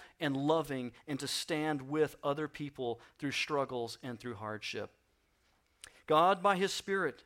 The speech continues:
teaches us to love others and to stand with them. God, by his Spirit, teaches us to keep our vows and promises. And God, by his Spirit, teaches us to maintain unity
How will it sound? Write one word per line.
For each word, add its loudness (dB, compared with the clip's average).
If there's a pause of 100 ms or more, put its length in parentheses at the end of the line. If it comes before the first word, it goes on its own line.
teaches -4
us 2
to 2
love 4
others 2
and -2
to 0
stand 0
with -4
them. -4 (440)
God, 6
by 4
his -2
Spirit, -2
teaches -2
us 0
to -8
keep -8
our 4
vows 2
and -4
promises. -2 (420)
And -2
God, 6
by 4
his 0
Spirit, -2
teaches -2
us 0
to -2
maintain -2
unity -4